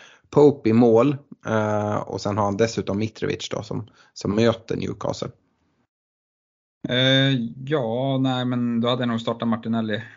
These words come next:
Speaker 2: Eh, ja, jag gillar den matchen mot Tottenham. Jag tycker att, eh, ja, men kan Leicester skapa så mycket chanser,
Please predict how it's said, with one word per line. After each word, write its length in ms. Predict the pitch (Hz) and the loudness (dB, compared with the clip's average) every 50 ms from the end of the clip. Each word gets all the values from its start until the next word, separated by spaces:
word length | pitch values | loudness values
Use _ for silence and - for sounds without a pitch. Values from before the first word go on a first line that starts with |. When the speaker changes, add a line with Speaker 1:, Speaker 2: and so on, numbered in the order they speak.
| - 120 | -14 -10
Speaker 2:
Eh, 520 | 110 107 104 104 101 101 95 95 95 95 113 110 - _ _ _ _ _ - _ _ _ _ _ _ _ _ _ _ _ | -8 -6 -6 -6 -6 -6 -6 -8 -8 -10 -12 -14 -18 _ _ _ _ _ -20 _ _ _ _ _ _ _ _ _ _ _
ja, 380 | 107 110 107 110 113 110 107 | -8 -6 -6 -4 -4 -4 -4
jag 260 | 101 98 98 107 127 | -6 -4 -4 -2 -2
gillar 260 | 131 117 101 98 98 95 | -2 -2 -2 -4 -4 -6
den 120 | 92 90 | -6 -8
matchen 280 | 92 98 - - - 98 | -8 -10 -12 -12 -14 -12
mot 120 | 98 - - | -14 -12 -12
Tottenham. 360 | - 101 - - 92 95 104 | -14 -14 -12 -14 -12 -10 -8
Jag 140 | 104 104 - | -10 -8 -8
tycker 280 | 113 107 - - 104 | -10 -10 -8 -8 -8
att, 240 | 104 101 - _ - | -8 -8 -10 _ -12
eh, 80 | 117 110 | -10 -8
ja, 140 | 107 107 110 | -6 -4 -4
men 160 | 110 110 107 | -4 -4 -4
kan 140 | 110 110 117 | -4 -4 -2
Leicester 260 | 127 127 - - 113 | -4 -4 -4 -8 -12
skapa 300 | 113 - 104 - - 104 | -8 -8 -8 -8 -8 -12
så 100 | - 104 | -10 -10
mycket 260 | 104 104 - - 107 | -10 -10 -12 -10 -10
chanser, 500 | 110 107 104 - - 110 104 101 107 | -8 -8 -8 -8 -6 -6 -6 -6 -8